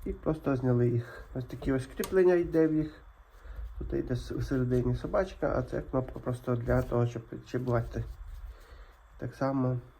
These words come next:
зверху. Ой, не так. Знизу до верху вставляється. Так, є, вставили.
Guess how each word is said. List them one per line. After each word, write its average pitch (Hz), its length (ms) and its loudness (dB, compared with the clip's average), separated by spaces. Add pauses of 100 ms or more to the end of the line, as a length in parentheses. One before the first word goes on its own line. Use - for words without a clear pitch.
(280)
зверху. 123 520 0 (1700)
Ой, 117 220 -2 (500)
не 127 100 -4
так. - 460 -10 (580)
Знизу 120 360 0
до 123 120 -2
верху 175 360 2 (1600)
вставляється. 117 1300 -4 (3000)
Так, - 100 -16 (120)
є, 120 200 2 (160)
вставили. 180 540 2